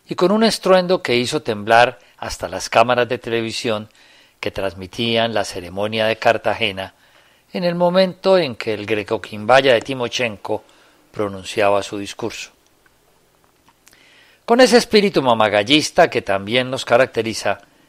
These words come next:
y que hace afortunadamente sobreponer el humor a la realidad, muchos dijimos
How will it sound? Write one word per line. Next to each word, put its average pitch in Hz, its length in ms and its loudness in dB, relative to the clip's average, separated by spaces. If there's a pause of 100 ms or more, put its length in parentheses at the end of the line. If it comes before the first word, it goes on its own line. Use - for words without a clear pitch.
(280)
y 226 120 -6
que 233 180 6
hace 214 380 8
afortunadamente 135 960 2
sobreponer 104 680 -2
el 135 140 2
humor 110 280 4
a 113 60 6
la 95 140 0
realidad, 110 640 2 (640)
muchos 226 340 0
dijimos 160 560 -2